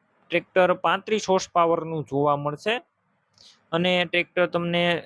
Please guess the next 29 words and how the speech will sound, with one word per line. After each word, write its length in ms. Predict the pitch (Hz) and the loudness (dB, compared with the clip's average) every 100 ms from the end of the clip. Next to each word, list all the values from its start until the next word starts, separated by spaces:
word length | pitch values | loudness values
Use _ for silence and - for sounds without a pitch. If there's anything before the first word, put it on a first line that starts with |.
| - | -10
સાવ 260 | 147 156 156 | -2 0 0
પાણીના 460 | 151 147 160 156 | 0 0 0 -2
ભાવે 320 | 135 131 151 | -2 0 2
મળી 300 | 143 135 165 | 2 0 0
જશે. 420 | 180 156 156 185 214 _ _ _ _ _ - | 0 0 2 -2 -2 _ _ _ _ _ 0
બે 160 | 185 226 | 2 4
હજાર 260 | 214 214 185 - | 4 0 -2 -2
છના 360 | 185 220 226 208 | 0 2 0 0
મોડલનું 540 | 190 196 196 190 185 | 0 0 2 2 -2
ટ્રેક્ટર, 580 | 196 208 - 185 185 180 - _ _ _ _ _ _ - | -2 -2 2 4 4 2 -6 _ _ _ _ _ _ -2
પેટી 320 | 180 180 196 | -2 0 -2
પેક 260 | 180 185 175 | 2 0 0
આખું 420 | 170 - 180 - | -2 -4 -8 -6
એન્જિન 440 | 131 143 151 170 170 | -4 -2 0 0 2
જોવા 300 | 156 160 151 | 4 4 4
મળશે. 440 | 156 156 - 202 | 2 -2 0 0
વન 320 | 180 143 160 | 2 0 0
ઓનર, 360 | 151 160 180 165 | 0 0 2 2
એક 220 | 147 - | 0 0
જ 120 | 160 | -2
માલિકે 400 | 147 147 147 - | 0 0 -2 -4
ચલાવ્યું 560 | 147 156 170 190 180 147 | -4 0 2 2 4 2
છે. 240 | - 196 - _ - _ - | 2 -2 -2 _ -20 _ 0
પાવરફુલ 640 | 185 196 202 190 185 185 - | 2 4 2 0 -4 -4 -2
એન્જિન, 440 | 175 208 190 190 180 | 0 0 2 0 0
પાંત્રીસ 520 | 156 156 - 165 156 | 0 -2 -2 -6 -2
હોર્સ 220 | 160 170 | -2 -2
પાવરનું 580 | - 156 151 151 170 190 - | 2 2 2 0 -4 -4 -4
અને 360 | 175 175 170 | -2 0 -2